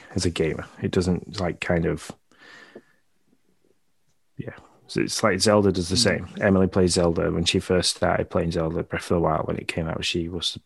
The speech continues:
Speaker 1: I mean, six? Five? Five or six?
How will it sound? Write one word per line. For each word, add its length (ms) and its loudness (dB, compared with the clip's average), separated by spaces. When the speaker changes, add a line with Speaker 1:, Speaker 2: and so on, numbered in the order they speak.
Speaker 1:
I 40 -6
mean, 600 -6
six? 580 -2
Five? 520 -2
Five 440 -4
or 60 -4
six? 540 -6